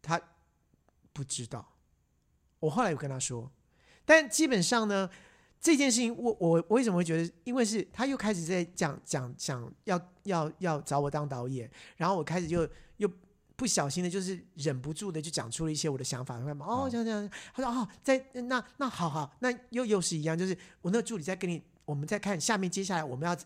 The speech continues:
Speaker 1: 一，哪一步怎么进行这样子的。诶，又没有消息了。然后我想说，这次我就，我就知道说，好，你应该又找人了。后来我就知道，他其实同时找了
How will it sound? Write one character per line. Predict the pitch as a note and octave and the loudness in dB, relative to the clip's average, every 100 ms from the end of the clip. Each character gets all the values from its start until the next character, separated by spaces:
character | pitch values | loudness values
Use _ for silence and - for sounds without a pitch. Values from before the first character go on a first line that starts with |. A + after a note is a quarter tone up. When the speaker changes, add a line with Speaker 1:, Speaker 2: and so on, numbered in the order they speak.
| - | -14
Speaker 1:
一， | G3 - - | -16 -14 -6
哪 | D3+ C3+ | -4 -2
一 | |
步 | F3+ E3 | -4 -6
怎 | B2 | -6
么 | |
进 | B2 F3 | -4 -4
行 | C3+ A#2 | -4 -6
这 | C#3 | -10
样 | A#2+ | -10
子 | B2 | -14
的。 | A#2 - - - - | -18 -20 -20 -20 -8
诶， | G#3+ C#4+ - _ _ - | -6 -6 -10 _ _ -10
又 | C#4+ | -4
没 | G#3 | -2
有 | D#3+ | -4
消 | G2 A#2 A#2 | -6 -8 -6
息 | - G#2 F#2+ | -6 -6 -12
了。 | - _ _ _ _ | -16 _ _ _ _
然 | - | -6
后 | F#3 | -4
我 | |
想 | D#3+ B2+ | -2 -4
说， | D3+ D3 - | -4 -6 -4
这 | F3 | -4
次 | D3+ - C#3+ | -2 -6 -8
我 | - | -8
就， | C3 - | -12 -10
我 | B2 | -8
就 | C#3+ | -8
知 | C#3 | -6
道 | C3 B2 | -6 -6
说， | B2+ A#2+ A#2+ - _ _ | -6 -8 -10 -14 _ _
好， | _ - F3+ C4 - _ _ _ _ _ _ | _ -2 0 -2 -6 _ _ _ _ _ _
你 | - C3+ | -8 -6
应 | D3 | -2
该 | F3+ F3+ F#3 G3 | 0 0 -2 -8
又 | G3+ | -8
找 | D3+ A#2 | -6 -6
人 | - G#2 | -8 -14
了。 | - _ _ | -16 _ _
后 | - A#3+ | -4 0
来 | G3+ | 2
我 | C#3+ | 0
就 | A2 C3+ | -4 -8
知 | - | -8
道， | B2 A#2+ A2+ - _ _ _ _ - | -8 -8 -10 -18 _ _ _ _ -8
他 | G#3 | -4
其 | G3+ D3+ | -4 -4
实 | D3 D3+ F#3+ _ _ | -6 -10 -14 _ _
同 | - C#3 | -8 -4
时 | D#3 C3+ | -4 -4
找 | C#3 B2+ | -6 -8
了 | A2 | -8